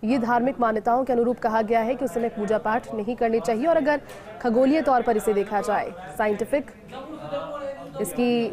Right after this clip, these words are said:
तस्वीरों को अगर देखा जाए तो उसके भी अलग महत्व होते हैं, उसके लिए भी अलग तस्वीरें। लेकिन फिलहाल जो चीज़ें आप पढ़ रहे हैं, अलग-अलग शहरों की जानकारी आपको दिखा रहे हैं।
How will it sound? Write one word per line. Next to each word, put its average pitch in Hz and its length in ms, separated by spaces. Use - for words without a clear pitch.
तस्वीरों 240 420
को 254 100
अगर 214 240
देखा 208 300
जाए 214 240
तो 214 140
उसके 202 260
भी 208 360
अलग 208 280
महत्व 220 320
होते 220 300
हैं, 247 260
उसके 247 240
लिए 226 160
भी 214 320
अलग 208 480
तस्वीरें। 220 640
लेकिन 214 220
फिलहाल 233 380
जो 240 120
चीज़ें 240 260
आप 226 380
पढ़ 254 160
रहे 226 220
हैं, 214 260
अलग-अलग 240 360
शहरों 247 340
की 277 120
जानकारी 233 480
आपको 247 200
दिखा 233 280
रहे 220 140
हैं। 220 220